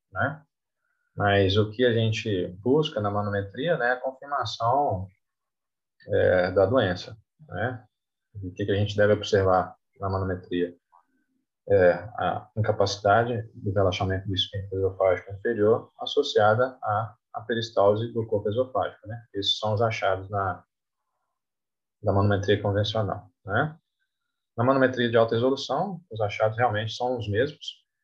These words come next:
né? É, a manometria de alta resolução, quando a gente compara com a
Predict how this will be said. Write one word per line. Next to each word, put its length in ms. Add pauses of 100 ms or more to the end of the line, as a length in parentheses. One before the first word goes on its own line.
(120)
né? 260 (320)
É, 240
a 80
manometria 540
de 80
alta 200
resolução, 440
quando 140
a 60
gente 180
compara 500 (460)
com 100
a 40